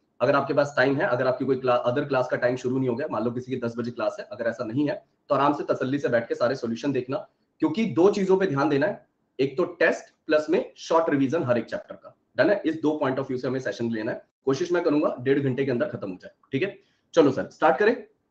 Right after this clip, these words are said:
Start करें, start करें, बिल्कुल कर सकते हैं। हाँ, शा-, शाश्वती का, चलो, चलो, चलो सर, आते हैं आज के पहले question पे, ठीक है।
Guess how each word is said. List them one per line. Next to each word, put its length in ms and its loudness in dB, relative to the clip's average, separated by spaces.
Start 360 0
करें, 300 0
start 260 -2
करें, 300 -2
बिल्कुल 220 2
कर 80 2
सकते 280 -8
हैं। 140 -10
हाँ, 160 -6
शा-, 240 -8
शाश्वती 720 -20
का, 200 -20
चलो, 180 -4
चलो, 300 -6
चलो 180 6
सर, 260 -6
आते 220 6
हैं 160 2
आज 200 4
के 80 0
पहले 260 2
question 260 0
पे, 240 -6
ठीक 120 -4
है। 420 -10